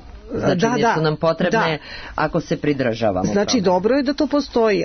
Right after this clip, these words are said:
Speaker 2: ali znate, to je, to su lepe proklamacije, a onda u realnom životu vi morate da,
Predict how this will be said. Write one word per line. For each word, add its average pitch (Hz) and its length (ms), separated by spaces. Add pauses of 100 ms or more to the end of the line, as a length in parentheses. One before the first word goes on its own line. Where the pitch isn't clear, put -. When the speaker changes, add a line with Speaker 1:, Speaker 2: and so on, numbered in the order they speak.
Speaker 2:
ali 175 260
znate, 208 420
to 202 200
je, 202 320
to 190 200
su 190 240
lepe 180 280
proklamacije, 175 840
a 156 80
onda 196 300
u 202 80
realnom 190 360
životu 190 460
vi 196 180
morate 185 500 (140)
da, 151 460